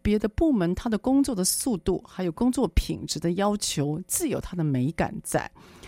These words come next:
可是好像我们现在职场上少了那一点耐心，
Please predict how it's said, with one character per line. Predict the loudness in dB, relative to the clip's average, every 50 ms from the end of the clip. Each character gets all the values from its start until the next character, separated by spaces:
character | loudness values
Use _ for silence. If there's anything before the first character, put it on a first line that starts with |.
| -20 -10 -4
可 | -2 -2
是 | 0
好 | 0 0 -2 -2
像 | 0 0 0
我 | 0
们 | 0 0
现 | 0 0 0
在 | 0
职 | 0 0 -2 -4
场 | -4 -4 -4 -4
上 | -4 -2 -2 -2
少 | -2 -2 -4 -4
了 | -6 -6 -4 -2
那 | -2 0 0
一 | 0
点 | 0 -2 -2 -2
耐 | 0 0 2 2 2
心， | 0 0 0 0 2 4 4